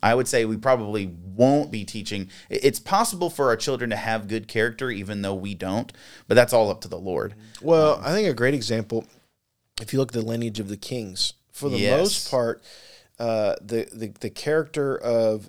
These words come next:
Speaker 2: the father would,
Speaker 1: Mm-hmm.
Speaker 2: would translate to the son, and e-, even some of the bad qualities of the character would be expounded. Now, occasionally,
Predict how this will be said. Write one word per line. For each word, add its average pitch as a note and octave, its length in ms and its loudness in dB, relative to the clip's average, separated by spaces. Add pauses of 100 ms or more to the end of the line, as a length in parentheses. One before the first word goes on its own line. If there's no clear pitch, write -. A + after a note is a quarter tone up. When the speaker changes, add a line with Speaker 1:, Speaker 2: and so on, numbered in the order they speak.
(120)
Speaker 2:
the G#2 420 -8 (520)
father B2 720 2 (440)
would, A2+ 300 0
Speaker 1:
Mm-hmm. F#2 320 -10
Speaker 2:
would A2 220 -4 (320)
translate C3+ 580 -2
to A#2 100 -8
the F#2+ 140 -10
son, B2 560 -2 (440)
and A2+ 400 -6
e-, E2+ 200 -10
even C3+ 340 -4
some C3 180 -4
of A2 40 -6
the G#2+ 100 -2
bad A#2 500 0
qualities G#2+ 520 -2
of G2+ 120 -10
the G#2+ 60 -10
character G#2+ 580 -6 (360)
would G#2+ 180 -8
be G#2+ 180 -4
expounded. A2 720 -4
Now, A#2+ 180 -6
occasionally, D3+ 960 0